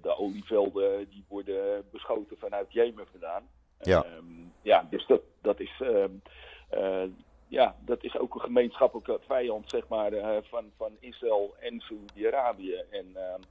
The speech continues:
Speaker 1: ja, op het moment dat Israël beschoten gaat worden vanuit Jemen, eh, en dat wordt wel, eh, redelijk tegengehouden door de Amerikaanse vloot die, eh,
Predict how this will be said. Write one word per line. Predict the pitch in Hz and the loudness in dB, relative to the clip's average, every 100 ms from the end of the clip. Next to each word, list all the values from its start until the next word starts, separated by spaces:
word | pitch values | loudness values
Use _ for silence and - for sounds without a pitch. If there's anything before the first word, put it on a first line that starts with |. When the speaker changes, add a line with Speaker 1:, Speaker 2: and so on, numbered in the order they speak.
| _ | _
Speaker 1:
ja, | 104 98 | -2 -2
op | - | -4
het | - | -10
moment | 98 98 | -6 -6
dat | 95 - | -6 -8
Israël | 104 - 95 92 - | -10 -2 0 0 -6
beschoten | - - 107 - | -8 0 0 0
gaat | - 98 | -6 -6
worden | 104 98 95 | -2 -4 -6
vanuit | - 101 95 - | -10 -6 -6 2
Jemen, | 113 120 98 - _ _ _ _ _ _ _ _ | 2 2 -2 -14 _ _ _ _ _ _ _ _
eh, | 87 90 82 | -12 -10 -8
en | |
dat | 92 - | -8 -6
wordt | 92 - | -8 -4
wel, | 92 90 90 | -4 -2 -2
eh, | 87 87 | 0 0
redelijk | 95 92 90 92 _ | 0 -2 -4 -14 _
tegengehouden | - 104 98 - 90 95 92 95 | 0 0 -2 -6 -2 0 -2 -4
door | 98 92 | -4 -4
de | 90 | -4
Amerikaanse | 101 98 95 - 101 92 - | -6 -6 -8 -2 -2 -2 -6
vloot | - 135 127 | -8 -6 -6
die, | 143 123 | -6 -2
eh, | 123 | 0